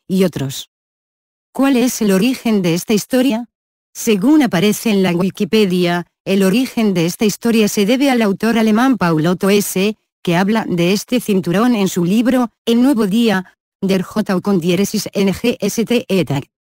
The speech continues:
El conferenciante Samael Aung Weor profundizó sobre el tema en unas charlas sobre Alcyone que se celebraron en mil novecientos setenta y siete,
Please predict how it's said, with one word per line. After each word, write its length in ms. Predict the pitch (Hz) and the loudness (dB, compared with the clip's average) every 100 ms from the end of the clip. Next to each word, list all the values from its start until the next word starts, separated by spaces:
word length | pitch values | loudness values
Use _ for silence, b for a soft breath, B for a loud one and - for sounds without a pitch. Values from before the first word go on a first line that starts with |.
| _ | _
El 160 | 208 220 | -4 0
conferenciante 960 | 220 202 208 214 208 - 254 262 190 | 0 0 0 0 0 0 0 0 0
Samael 420 | 175 165 156 202 196 | -2 0 0 2 2
Aung 240 | 196 196 | 2 2
Weor 280 | 185 202 254 | 2 0 0
profundizó 640 | 269 254 208 196 185 277 | 0 -2 0 0 0 -2
sobre 260 | 285 262 208 | -2 -2 0
el 140 | 190 | 0
tema 280 | 175 285 285 | 0 2 4
en 100 | 262 | 4
unas 260 | 254 226 190 | 4 2 -2
charlas 500 | - 202 170 165 165 | -2 -2 0 -2 -2
sobre 360 | - 190 165 | -2 -2 0
Alcyone 500 | 160 - 240 262 269 | -2 -2 -2 2 2
que 140 | - 220 | 0 -2
se 160 | - | -2
celebraron 640 | 196 180 160 156 220 262 269 | -4 -2 0 0 0 2 2
en 100 | 247 | 4
mil 200 | 254 262 | 4 4
novecientos 580 | 240 214 - 208 185 180 | 4 2 0 0 0 -2
setenta 400 | 208 175 156 170 | -4 -2 -2 -2
y 60 | |
siete, 560 | 156 190 175 156 156 156 | -2 0 0 0 0 -2